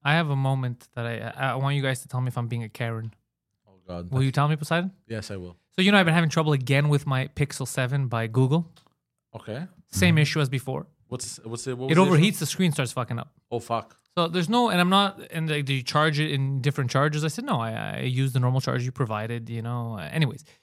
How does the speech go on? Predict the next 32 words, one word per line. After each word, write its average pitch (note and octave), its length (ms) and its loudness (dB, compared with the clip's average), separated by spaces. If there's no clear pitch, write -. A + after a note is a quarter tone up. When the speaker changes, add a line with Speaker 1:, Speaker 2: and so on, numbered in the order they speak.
Speaker 1:
it, F3 200 0
I E3+ 120 2
go, G#3 240 4
"This A3+ 200 -2
is - 40 -4
a A#3+ 80 2
dumb F#3 220 4
problem F#3 200 2
I E3 60 6
have. B3 100 2
This A3+ 100 0
is F3+ 60 0
a F#3+ 60 4
new G3+ 120 8
phone. F3+ 220 2
I B2+ 60 2
just C3+ 160 -2
got D3 140 4
it, C#3 60 2
like, C3+ 140 -2
uh, C3+ 220 -4
two F#3 100 4
months E3 220 6
ago, A2+ 160 -4
the B2 100 0
new, C3 160 6
brand B2 240 0
new B2 80 2
one A#2+ 120 -2
they A#2 60 -4
sent A#2 200 -4
me." G#2+ 100 -8